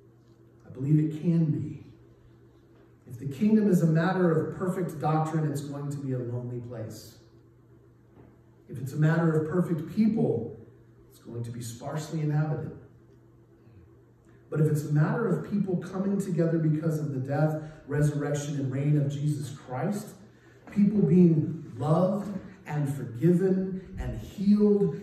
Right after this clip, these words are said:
and made whole and then given hope by the power of the Holy Spirit as a result of what Jesus has done, aren't we all willing to be a part of that? As Paul continued his thought,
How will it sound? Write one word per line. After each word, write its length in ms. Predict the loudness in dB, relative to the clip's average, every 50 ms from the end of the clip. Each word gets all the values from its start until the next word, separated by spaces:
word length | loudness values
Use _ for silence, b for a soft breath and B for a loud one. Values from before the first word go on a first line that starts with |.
| B B -6
and 220 | -2 0 0 2
made 240 | 2 2 2 2 0
whole 520 | -2 -4 -4 -2 0 0 2 4 4 6
and 100 | 6 6
then 180 | 4 4 2 2
given 300 | 2 0 2 2 2 2
hope 440 | 0 0 0 0 0 2 2 2 2
by 140 | 2 0 0
the 140 | -2 -4 -6 -8
power 360 | -6 -4 -2 0 2 2 2
of 60 | 0
the 60 | 0 -2
Holy 380 | -4 -2 -2 -2 0 0 0
Spirit 880 | -2 -2 -6 -8 -8 -2 4 6 6 6 6 4 -2 -4 -8 -12 -14 -16 -12 -4
as 220 | -2 0 0 0 0
a 40 |
result 680 | 0 0 0 0 -2 -4 -6 -4 -2 0 0 0 2 2
of 140 | 2 2
what 180 | 2 2 2 0
Jesus 460 | 0 0 0 0 0 0 -2 -4 -4
has 160 | -4 -4 -4
done, 500 | -4 -6 -6 -4 -4 -4 -4 -4 -6 -8 -14 -18 -20 -20 -20 -20 -20 -20 _ _ _ _ _ -20 -20 -20 _ _ _ _ _ _ _ -20 -20 _ -6
aren't 280 | -4 -2 -2 0 0
we 180 | 2 2 2 0
all 260 | -2 -4 -4 -2 -2 -2
willing 320 | -2 2 2 4 4 4
to 80 | 4 2
be 220 | -2 -4 -4 -4
a 180 | -4 -4 -6 -8
part 180 | -10 -10 -8 -8
of 180 | -10 -10 -14 -16
that? 340 | -14 -12 -12 -12 -12 -14 -18 -20 -20 -20 _ -20 _ _ _ -20 -20 _ -20 -20 -20 -20 -20 -20 -20 -20 -20 -20 -20 -20 -20 -20 -20 _ -20 -20 -20 -20 -20 -20 -20 -20 -20 -20 _ -20 -20 -20 _ _ -20 -20 -20 -20 -20 -20 -20 -20 -20
As 80 | -20 -20
Paul 300 | -8 -2 0 0 2 2
continued 520 | 0 -2 -2 0 2 2 4 4 4 2 2
his 220 | 0 -2 -4 -2
thought, 540 | 0 2 2 2 2 0 -4 -8 -12 -16